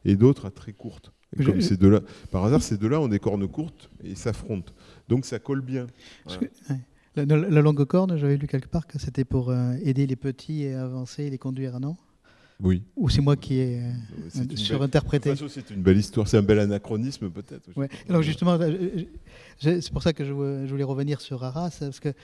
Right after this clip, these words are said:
Speaker 2: il disait que quand on est face à une œuvre d'art, il y a trois temporalités. La première, c'est, euh, notre temps à nous, on est devant l'œuvre, euh, quelle que soit l'époque,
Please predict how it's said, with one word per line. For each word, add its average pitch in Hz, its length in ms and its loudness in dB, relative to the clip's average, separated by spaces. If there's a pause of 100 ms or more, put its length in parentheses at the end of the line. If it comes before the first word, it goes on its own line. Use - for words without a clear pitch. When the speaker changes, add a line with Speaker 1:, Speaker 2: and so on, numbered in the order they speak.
(360)
Speaker 2:
il 202 120 -8
disait 165 260 -2
que 165 640 -4
quand 165 120 -4
on 160 40 -2
est 151 60 -2
face 165 260 0
à 156 40 4
une 147 100 2
œuvre 139 200 -2
d'art, 160 220 -6
il - 20 -4
y 147 40 -4
a 135 40 -4
trois - 280 -2
temporalités. 131 920 -2 (460)
La 143 100 2
première, 160 560 0
c'est, 160 480 -4
euh, 135 580 -4 (240)
notre 139 380 -4
temps 143 220 -4
à 135 100 -4
nous, 147 120 -4
on 170 180 -4
est 135 80 -4
devant 131 260 -4
l'œuvre, 160 460 -4
euh, 135 120 -4 (380)
quelle 135 140 -2
que 127 100 -10
soit 127 160 -6
l'époque, 156 500 -4